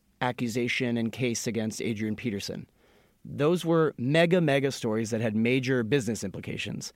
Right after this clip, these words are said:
And then, of course, more recently, and I'm a Patriots fan, so I'm a little biased. I hate even bringing this up, but watching what happened with the Tom Brady Deflategate issue. That was just an all-year-round story, even when football wasn't in season. Anytime he showed up to a courtroom,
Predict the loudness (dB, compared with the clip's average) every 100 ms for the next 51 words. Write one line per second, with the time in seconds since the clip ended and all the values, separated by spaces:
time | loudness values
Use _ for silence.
0 | -6 0 2 2 4 2 2 2 4 2
1 | 2 0 0 0 -2 -6 _ _ _ _
2 | -2 0 -2 -2 -2 -4 -4 -2 -2 -2
3 | -2 -2 -2 0 0 0 -2 -2 -2 -2
4 | -2 -2 -2 -2 -2 -2 0 -4 -4 _
5 | _ 0 0 2 0 2 0 0 -2 -2
6 | -4 -4 0 0 2 0 0 0 -2 0
7 | 2 2 -4 -6 -8 -8 -8 -8 -12 _
8 | _ _ 0 2 0 -2 -4 -2 -4 0
9 | 4 6 6 4 2 2 2 0 0 -2
10 | -4 _ -10 0 2 0 -4 _ _ -6
11 | -2 -2 -2 -2 0 2 2 0 0 -2
12 | -2 -2 -4 -8 -12 -4 -2 0 -2 -2
13 | -2 -2 -2 -4 -4 -2 -4 _ _ -12
14 | 2 4 4 0 -6 -8